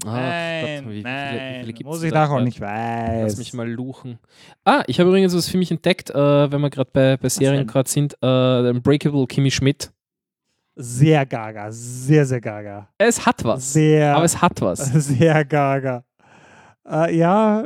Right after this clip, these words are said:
Speaker 2: schön, schön verquerer Humor.
Speaker 1: Äh, ne, ich, ich, ich könnt, ich könnt auch gar nicht sagen, wo-, womit ich's vergleichen würde. Ja? Es
Speaker 2: Thirty
Speaker 1: ist
Speaker 2: Rock.
Speaker 1: Thirty Rock ist auch so.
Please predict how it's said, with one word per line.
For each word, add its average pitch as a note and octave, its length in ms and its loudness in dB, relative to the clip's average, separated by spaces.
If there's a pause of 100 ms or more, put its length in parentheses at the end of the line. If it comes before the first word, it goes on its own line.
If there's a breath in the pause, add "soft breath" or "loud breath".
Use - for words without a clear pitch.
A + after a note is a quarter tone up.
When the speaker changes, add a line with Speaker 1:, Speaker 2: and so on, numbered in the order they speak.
Speaker 2:
schön, F3+ 800 0
schön D#3+ 480 -4
verquerer C#3+ 480 4
Humor. B2 380 0 (220)
Speaker 1:
Äh, D3+ 180 4 (340)
ne, F3 120 6
ich, E3+ 180 0
ich, E3 180 0
ich D3+ 220 2
könnt, D#3 260 0
ich - 120 -4
könnt D3+ 200 -2
auch D3 60 -4
gar C#3+ 100 0
nicht C#3+ 140 0
sagen, C#3+ 180 2
wo-, B2+ 180 -2
womit D3 220 0
ich's - 120 -4
vergleichen B2 520 0
würde. F#2+ 260 2
Ja? F#2 140 0
Es C#3+ 200 4
Speaker 2:
Thirty A#2+ 120 -2
Speaker 1:
ist B2+ 80 0
Speaker 2:
Rock. A#2+ 220 -6 (880)
Speaker 1:
Thirty D#3 360 2
Rock B2 240 0
ist C#3+ 100 0
auch A2 140 2
so. E3 260 -2